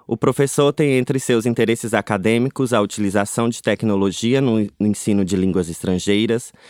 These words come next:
a fonética do português e do espanhol e a linguística aplicada. Entre seus hobbies estão aprender novas línguas,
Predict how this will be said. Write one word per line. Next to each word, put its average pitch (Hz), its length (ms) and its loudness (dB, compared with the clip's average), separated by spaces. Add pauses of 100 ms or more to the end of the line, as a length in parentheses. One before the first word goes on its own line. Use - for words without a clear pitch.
(200)
a 104 100 0
fonética 120 560 0
do 110 100 -2
português 110 600 0
e 101 40 0
do 90 60 -4
espanhol 95 640 0 (320)
e 120 120 2
a 123 60 6
linguística 117 520 2
aplicada. 107 760 -4 (400)
Entre 107 260 0
seus 139 300 2
hobbies 127 760 0
estão 113 360 0
aprender 110 460 2
novas 95 300 2
línguas, 135 600 0